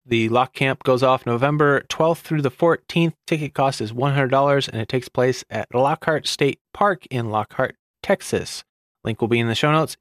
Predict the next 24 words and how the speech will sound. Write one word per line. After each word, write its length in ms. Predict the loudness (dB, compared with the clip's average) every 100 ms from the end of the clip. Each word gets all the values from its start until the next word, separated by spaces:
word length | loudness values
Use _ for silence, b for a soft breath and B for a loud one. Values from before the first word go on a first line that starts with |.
| -8
if 240 | -8 -4
you're 140 | -4
interested 480 | -4 -6 -6 -6 -4
in 100 | -4
attending. 560 | -6 -6 -2 0 -2 -6 _ _ _ _ _ _ _ _ _
Four 160 | 0 2
new 100 | 2
products 380 | 2 2 2 -2
this 120 | 0
week. 220 | 2 2
First 300 | 2 2 4
up, 240 | 2 0 _ -2
Deviant 320 | 2 2 0 2
Olaf 340 | 2 2 -2 -2
put 140 | 2
up 160 | 2 2
a 400 | 2 2 2 0
new 280 | -4 0 2
video 380 | 4 2 2 2
called 260 | 0 -2
A 100 | 0
Field 380 | -2 0 0 2
Expedient 640 | -2 -6 -2 0 0 -2
Pack-a-Punch. 840 | -6 -6 -6 -10 -6 -2 -2 -2